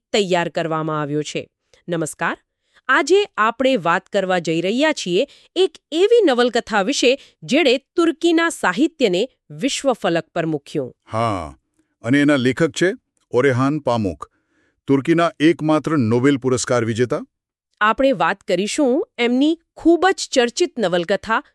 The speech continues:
Speaker 1: સ્નો વિશે. મૂળ તર્કિશ નામ છે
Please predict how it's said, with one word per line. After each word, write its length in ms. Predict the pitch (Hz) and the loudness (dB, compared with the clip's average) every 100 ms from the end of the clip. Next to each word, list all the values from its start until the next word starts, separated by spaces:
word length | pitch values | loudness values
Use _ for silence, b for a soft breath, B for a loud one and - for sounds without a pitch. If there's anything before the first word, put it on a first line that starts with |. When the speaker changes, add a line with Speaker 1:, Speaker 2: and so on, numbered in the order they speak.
| _ | _
Speaker 1:
સ્નો 380 | - 294 294 233 | -4 2 4 4
વિશે. 440 | 165 - 143 - _ _ b _ | 0 -4 -6 -8 _ _ b _
મૂળ 260 | 233 339 466 - | 4 6 4 0
તર્કિશ 480 | 262 269 262 381 - | -2 -2 2 0 2
નામ 260 | 202 165 160 | -2 0 -2
છે 320 | - 330 - | -2 -2 -2